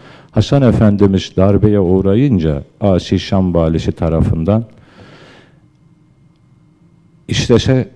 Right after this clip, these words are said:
savaşı devam ettirebilecek durumda. İstese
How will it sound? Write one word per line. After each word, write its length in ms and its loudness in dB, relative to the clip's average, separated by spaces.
savaşı 540 0
devam 340 0
ettirebilecek 880 -2
durumda. 400 -8
İstese 680 -2